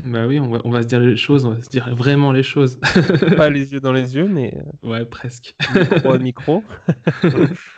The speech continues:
Speaker 1: Bah, juste avant cela, je voulais juste vite fait faire un petit débrief du bis, qu'on peut même dire que c'est un mini débrief, on mettra même pas le générique. Je sais pas si t'as quelque chose à dire, Val, par rapport à l'émission d'avant.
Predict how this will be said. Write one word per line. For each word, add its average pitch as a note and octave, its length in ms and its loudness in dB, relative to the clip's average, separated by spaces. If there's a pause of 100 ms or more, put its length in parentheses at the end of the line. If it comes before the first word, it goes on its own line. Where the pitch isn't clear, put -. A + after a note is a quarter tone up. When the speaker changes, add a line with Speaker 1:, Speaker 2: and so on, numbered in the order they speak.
(540)
Speaker 1:
Bah, C3+ 100 2
juste D3+ 220 -4
avant E3+ 180 0
cela, F3+ 320 0
je C#3+ 80 -4
voulais C3 180 0
juste D3+ 220 -6
vite D3 180 -10
fait E3 200 2
faire D3+ 240 0
un C3+ 100 2
petit D3 320 0
débrief D3 380 4
du C#3 100 0
bis, E3 220 0
qu'on C#3 100 -6
peut C3+ 120 -4
même C3 120 2
dire C#3 140 2
que C#3+ 80 -14
c'est C3 80 -2
un A#2 100 0
mini C#3+ 260 4
débrief, C#3+ 380 2
on A#2 60 0
mettra A2+ 240 -2
même B2+ 160 0
pas C3+ 80 0
le C3 80 4
générique. B2+ 480 -2
Je - 80 -20
sais - 40 -16
pas C3+ 100 -2
si B2+ 80 -4
t'as C#3 100 2
quelque C3+ 100 0
chose C#3+ 160 2
à C#3+ 60 4
dire, C#3+ 180 2
Val, C#3+ 160 0
par C#3+ 120 -2
rapport C#3 240 -2
à C#3+ 40 2
l'émission C#3+ 240 0
d'avant. D3+ 460 -2